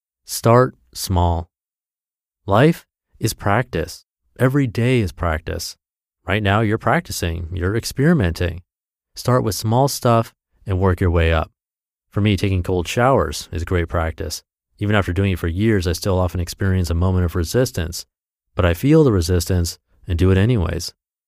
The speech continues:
Within seconds, the resistance I was feeling is replaced with confidence and satisfaction. Confidence is an effect, not a cause. Identity is an effect, not a cause. Your behaviors and your choices of environment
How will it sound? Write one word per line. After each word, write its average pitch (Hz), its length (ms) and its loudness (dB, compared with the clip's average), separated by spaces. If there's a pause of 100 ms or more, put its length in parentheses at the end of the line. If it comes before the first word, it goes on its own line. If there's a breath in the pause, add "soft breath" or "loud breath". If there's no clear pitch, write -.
(200)
Within 113 220 0
seconds, 123 480 0
the 98 80 0
resistance 110 460 2
I 107 60 4
was 101 120 0
feeling 127 340 2
is 87 120 -2
replaced 113 600 0
with 85 200 -4
confidence 104 720 -2
and - 100 -6
satisfaction. 104 840 -2 (480)
Confidence 117 600 0 (200 soft breath)
is 95 160 -4
an 90 80 0
effect, - 640 -2
not 101 240 -2
a 90 60 -4
cause. - 600 -2 (440)
Identity 92 580 2
is 80 100 -4
an 87 80 -2
effect, 85 600 -4
not 95 200 0
a 87 80 -4
cause. 85 440 -4 (580)
Your 117 140 2
behaviors 131 500 2
and 120 80 2
your 107 100 0
choices 135 460 0
of 113 100 2
environment 120 680 0